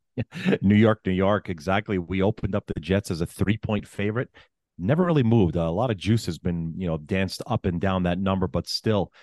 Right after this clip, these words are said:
the Jets a three-point favorite. The total, again, another really low one, thirty-five and a half.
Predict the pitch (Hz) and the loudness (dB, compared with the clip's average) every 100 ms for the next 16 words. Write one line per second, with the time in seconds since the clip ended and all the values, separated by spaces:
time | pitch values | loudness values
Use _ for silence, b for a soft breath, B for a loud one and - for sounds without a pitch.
0 | b - 76 104 117 95 - 98 113 123 | b -8 -2 0 2 0 -2 0 0 0
1 | 123 104 - 110 117 104 90 - 135 143 | -6 -8 -4 -2 -2 -4 -6 -6 -2 0
2 | 82 85 151 95 110 151 71 90 101 80 | 0 -2 -2 2 2 2 0 2 2 0
3 | 82 104 82 76 _ b b - 117 143 | 0 0 0 -4 _ b b 0 2 2
4 | - 113 113 90 76 80 67 - | -2 -2 -2 -4 -4 -6 -8 -12